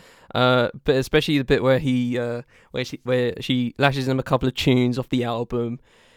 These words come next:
and she says something to the effect of, um, you know, "It's not a divorcey album," uh, or, "The-, these ain't divorcey songs." But then he just goes like, "They,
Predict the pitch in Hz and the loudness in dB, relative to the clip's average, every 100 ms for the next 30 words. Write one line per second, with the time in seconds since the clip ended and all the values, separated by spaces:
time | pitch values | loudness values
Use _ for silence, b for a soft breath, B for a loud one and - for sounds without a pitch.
0 | b b 123 127 131 135 - 139 - 135 | b b 0 2 0 -2 0 0 2 0
1 | 147 131 123 127 - 127 - 135 120 123 | 0 -2 -2 -4 0 0 0 -4 -2 -2
2 | 120 120 117 123 117 120 b b b 302 | 0 -4 -6 -6 -6 -10 b b b -4
3 | 294 240 139 127 131 131 123 117 101 101 | 0 0 0 0 0 0 0 -2 -2 -4
4 | 101 104 135 b b b b - 120 117 | -8 -8 -12 b b b b -2 0 2
5 | 120 127 196 196 208 196 185 147 135 131 | 2 2 0 0 2 2 2 0 -2 -2
6 | - 120 117 110 110 - 120 113 113 110 | -2 -6 -6 -8 -10 -10 -8 -8 -10 -10
7 | 113 - 104 107 101 95 - - | -12 -10 -10 -10 -12 -14 -14 -14